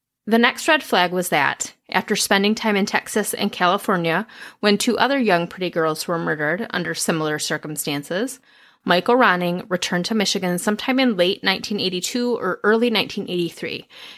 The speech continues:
and was living in the Battle Creek area again when Patty Rosansky and Carrie Lynn Evans were killed. In fact, he drove down Main Street in Bellevue, where Carrie Lynn was last seen,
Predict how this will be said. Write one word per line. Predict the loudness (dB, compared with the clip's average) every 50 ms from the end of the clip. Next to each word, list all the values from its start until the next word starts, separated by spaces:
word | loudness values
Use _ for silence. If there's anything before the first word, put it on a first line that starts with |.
| -10
and | -2 0 2 2
was | 4 4 4
living | 4 4 4 4 4
in | 4 4
the | 4 4
Battle | 4 2 2 2 -2
Creek | 0 0 -2 0 2
area | 2 2 4 4 2 2 2
again | 0 2 2 2 4 2 2 0 -2 -6 -8 -10 _
when | -2 -2 0 0
Patty | 0 0 0 2 2 0 -2 -2
Rosansky | -2 -2 0 0 0 0 0 -2 -6 -8 -6 -6 -6 -4
and | -4 -4 -6 -4
Carrie | -4 -2 0 2 0 0
Lynn | 0 -2 -4 -2
Evans | -4 -4 -4 -4 -6 -4 -6 -8 -8
were | -10 -12
killed. | -10 -10 -10 -10 -10 -12 -16 -18 -20 -20 _ _ _ _ _ _ _ _ _ _ _
In | 2 2 2 0
fact, | 0 0 2 2 2 0 -2 -4 -8 -12 -12 -12 -12 _
he | -2 0 0 2
drove | 4 4 4 2 2 2
down | 2 2 2 2
Main | 0 0 0 0 -2
Street | -2 -2 -2 -2 0 0
in | -2 0
Bellevue, | 0 0 0 0 0 -2 0 0 0 -2 -2 -8 _
where | -2 -2 -2
Carrie | -2 0 0 0 2 2 2
Lynn | 2 0 0 0 -2
was | -2 0 0
last | 2 0 2 2 2
seen, | 2 2 0 -4 -4 -4 -4 -4 -6